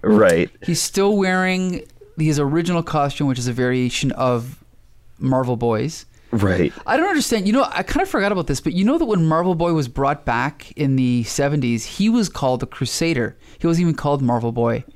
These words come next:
Speaker 1: Oh, really? I
Speaker 2: Yeah.
Speaker 1: actually did not know that.
Speaker 2: So, uh, who knows?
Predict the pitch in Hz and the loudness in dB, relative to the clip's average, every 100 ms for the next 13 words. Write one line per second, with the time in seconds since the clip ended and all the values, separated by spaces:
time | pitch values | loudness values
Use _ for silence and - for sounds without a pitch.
0 | - 165 165 135 190 120 85 143 104 104 | 0 4 6 6 6 6 6 6 6 6
1 | 101 - 92 95 95 90 78 - 69 - | 4 0 2 2 2 2 2 0 -2 -4
2 | - - - - 175 156 151 160 147 151 | -20 -20 -20 -6 0 0 0 0 0 2
3 | 160 131 127 - | 2 0 -2 -8